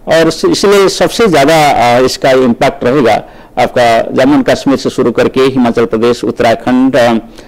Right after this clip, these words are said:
हरियाणा, चंडीगढ़, दिल्ली, यूपी, अ, मध्य प्रदेश, छत्तीसगढ़, तेलंगाना, then, अ, आंध्र प्रदेश, रायलसीमा, तमिलनाडु, पुडुचेरी,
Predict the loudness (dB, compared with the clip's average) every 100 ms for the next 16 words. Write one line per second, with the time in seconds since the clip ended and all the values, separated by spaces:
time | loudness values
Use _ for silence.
0 | -18 -4 0 2 0 -2 -2 0 0 0
1 | 0 0 0 0 -4 -2 -2 0 0 0
2 | -2 -16 -20 -20 -4 -2 0 0 0 0
3 | 2 0 -2 -8 -4 -4 -2 0 0 0
4 | -8 -20 -4 0 2 2 0 -2 -6 -18
5 | -20 -20 -20 -20 -8 -4 -2 0 0 0
6 | -2 -4 -2 0 0 2 0 0 0 2
7 | 2 0 0 0 0 -4 -12 -6 0 2
8 | 2 2 0 0 -2 0 0 0